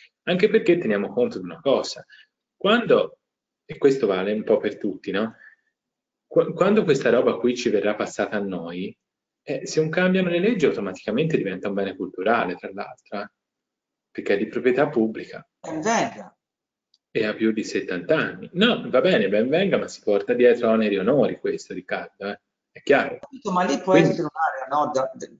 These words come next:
Speaker 2: da farci andare le scuole, vedere com'era fatta.
Speaker 1: Ti dico, la previsione che abbiamo costruita è pertinente a che lo sia, no? Che c'è un parco, c'è un'area,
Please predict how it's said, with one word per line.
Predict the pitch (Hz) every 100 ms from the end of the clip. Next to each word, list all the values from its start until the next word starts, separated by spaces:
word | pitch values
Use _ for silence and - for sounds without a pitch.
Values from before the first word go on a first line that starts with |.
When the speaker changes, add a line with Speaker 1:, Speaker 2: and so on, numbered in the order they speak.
| _ _
Speaker 2:
da | 143 139
farci | 156 151 -
andare | 151 147 143
le | 135
scuole, | - - 160 143 127
vedere | 127 147 143
com'era | 143 135 131
fatta. | 131 139 131 - 127
Speaker 1:
Ti | 127 196 - _ _ 147 - - - 170
dico, | - - 117 - -
la | 127
previsione | 143 143 151 151 208 226
che | 156
abbiamo | 135 147 147 -
costruita | 135 - 156 180 110
è |
pertinente | - 107 - 120 127 -
a | 104
che | -
lo | 98 92
sia, | - 123 90
no? | 95 113
Che | - -
c'è | -
un | 95 92
parco, | 101 98 117 110 101 -
c'è | 92 -
un'area, | 92 92 95 98